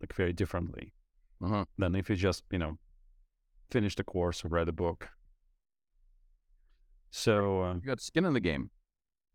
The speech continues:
Speaker 1: For sure, for sure. By the way, Skin in the Game is one of my favorite books by, uh, uh, Nicholas Nassim Taleb. Uh, should be required reading for every entrepreneur
Speaker 2: Mm-hmm.
Speaker 1: or every marketer.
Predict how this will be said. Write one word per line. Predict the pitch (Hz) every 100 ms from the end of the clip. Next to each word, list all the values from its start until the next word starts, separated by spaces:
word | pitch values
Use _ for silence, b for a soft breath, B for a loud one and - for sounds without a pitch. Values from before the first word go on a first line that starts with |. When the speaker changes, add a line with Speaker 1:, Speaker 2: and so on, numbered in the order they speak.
| _ -
Speaker 1:
For | 117
sure, | - - 113 85 80 - -
for | -
sure. | - 117 90 95
By | 127 120
the |
way, | 90 76 - -
Skin | - 143
in | 139
the |
Game | 117 104
is | 95
one | 98 107
of | 107
my | 98
favorite | 92 - 117 107 101 87
books | 85 90 85 -
by, | - 90 80 82
uh, | 80 82 110 _ _ - -
uh, | 87 - - - 110
Nicholas | 95 92 90 -
Nassim | 90 - 85
Taleb. | 87 95 98 - _ - - - _ - -
Uh, | 87 78 92 - _ _ _ _ _ _ -
should | - 123
be | 110
required | 98 - 107 98
reading | 92 98 90
for | - 90 -
every | 117 98 92 90
entrepreneur | 92 90 - - 85 80 78 _ _ _ _
Speaker 2:
Mm-hmm. | 76 87 82 - _ _ _ _ _ -
Speaker 1:
or | 110 104
every | 104 90
marketer. | 87 82 80 78